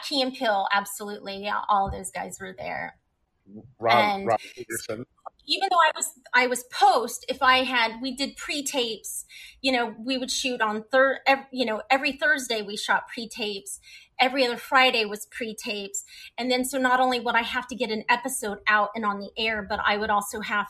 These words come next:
Speaker 1: to, um, uh, we would also have to get the pre-tapes edited for the playback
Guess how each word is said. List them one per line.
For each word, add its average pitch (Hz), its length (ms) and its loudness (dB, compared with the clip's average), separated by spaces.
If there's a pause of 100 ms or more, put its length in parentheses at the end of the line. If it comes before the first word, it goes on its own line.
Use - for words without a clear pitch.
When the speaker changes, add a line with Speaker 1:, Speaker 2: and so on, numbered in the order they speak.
(160)
Speaker 1:
to, 214 440 -6 (480)
um, 196 500 -2 (920)
uh, 190 500 4 (340)
we 240 120 -2
would 233 80 -2
also 226 240 4
have 226 100 0
to 262 80 -6
get 226 140 -4
the - 60 -16
pre-tapes 240 600 -6
edited 226 460 0
for 240 140 -10
the 208 80 -10
playback 226 880 0